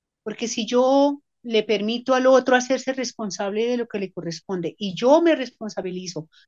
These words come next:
de lo que a mí me corresponde, pues entonces estoy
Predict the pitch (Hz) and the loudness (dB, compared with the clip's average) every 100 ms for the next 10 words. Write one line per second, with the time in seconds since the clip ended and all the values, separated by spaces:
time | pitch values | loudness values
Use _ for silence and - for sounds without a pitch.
0 | - 196 185 - 175 226 269 285 226 190 | -6 -2 0 0 0 4 2 2 -2 -4
1 | - 269 277 349 _ _ _ 226 214 202 | -4 0 0 0 _ _ _ -8 -6 -6
2 | 214 220 240 247 - - 214 - 220 214 | -4 -4 -6 -10 -14 -12 -12 -2 2 2
3 | 277 | 2